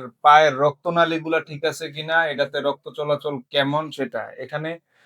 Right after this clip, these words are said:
আমরা ওনার হচ্ছে, আমার এই সম্মানিত পেশেন্টের আমি পা দেখতেছি, মূলত ওনার হচ্ছে posterior, আহ, tibial, আহ, artery।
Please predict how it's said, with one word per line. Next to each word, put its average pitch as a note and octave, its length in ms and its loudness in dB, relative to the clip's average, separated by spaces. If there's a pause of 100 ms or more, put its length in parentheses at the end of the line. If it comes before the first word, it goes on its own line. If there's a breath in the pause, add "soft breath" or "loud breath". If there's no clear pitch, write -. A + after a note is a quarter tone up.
(280)
আমরা D3 540 6
ওনার C#3+ 420 2
হচ্ছে, C3 600 -2
আমার C3 300 -6
এই C3+ 140 -6
সম্মানিত C#3 500 -6
পেশেন্টের C#3 540 -8
আমি C#3 160 -6
পা C#3 260 4
দেখতেছি, C#3 500 -6
মূলত C#3 600 -2 (400)
ওনার C#3 280 2
হচ্ছে D3 280 -2
posterior, D3+ 720 -4
আহ, - 680 -4 (160)
tibial, D3+ 640 2 (160)
আহ, - 880 0
artery। C3 260 0